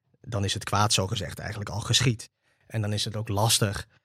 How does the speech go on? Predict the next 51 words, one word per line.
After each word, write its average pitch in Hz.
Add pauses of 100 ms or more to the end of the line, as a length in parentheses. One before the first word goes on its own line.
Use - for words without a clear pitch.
(180)
om 101
als 101
professional 107
nog 101
de 110
juiste 104
sturing 123
aan 90
te 101
brengen. 90 (1300)
Het 120
is 127
dan 135
ook 123
van 117
belang 120
om 139
hier 117
goed 170
op 117
te 113
letten, 135
om 117
een, 113
eh, 107
vinger 131
aan 101
de 101
pols -
te -
houden 110 (440)
en 113
om 110
geregeld 120
proactief 123
te 113
informeren 110
naar 101
het 104
functioneren 110
van 95
al 92
die 104
medewerkers. 110 (420)
Eh, 113
ga 135
dus 117
naar 107
die 101
leidinggevende 104
toe. 143